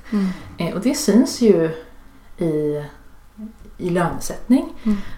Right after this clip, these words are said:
Speaker 2: Det syns i arbetsvillkor och liknande. Eh, och det syns också i att vi har en väldigt könssegregerad arbetsmarknad.
Speaker 1: Mm.
Speaker 2: Eh, där kvinnor i högre grad har gått över till det som anses vara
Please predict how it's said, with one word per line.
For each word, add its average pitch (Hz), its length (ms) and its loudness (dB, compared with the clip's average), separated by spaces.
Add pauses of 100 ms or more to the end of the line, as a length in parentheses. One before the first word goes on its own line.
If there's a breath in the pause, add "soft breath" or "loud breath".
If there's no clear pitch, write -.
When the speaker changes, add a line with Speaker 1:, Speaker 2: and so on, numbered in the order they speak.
Speaker 2:
Det 185 80 -4
syns 170 460 -6
i 147 280 -6
arbetsvillkor - 800 -4 (300)
och 170 100 -6
liknande. 165 520 -8 (520 loud breath)
Eh, 131 160 0
och 202 60 6
det 214 60 6
syns 160 280 -2
också - 180 -4
i 143 40 -2
att 139 120 -8
vi 147 40 -6
har 139 80 -6
en 139 60 -6
väldigt 143 320 -4
könssegregerad 165 1040 0 (400 soft breath)
arbetsmarknad. 180 880 -4
Speaker 1:
Mm. 208 240 0 (540 loud breath)
Speaker 2:
Eh, 147 520 -4 (140)
där 151 200 -2
kvinnor 202 400 10
i 233 80 10
högre 214 360 8 (100)
grad 139 220 2
har 156 100 -4
gått 151 140 -4
över 143 180 -2
till 151 80 -8
det 147 100 -4
som 147 140 -8
anses - 240 -8
vara 135 100 -6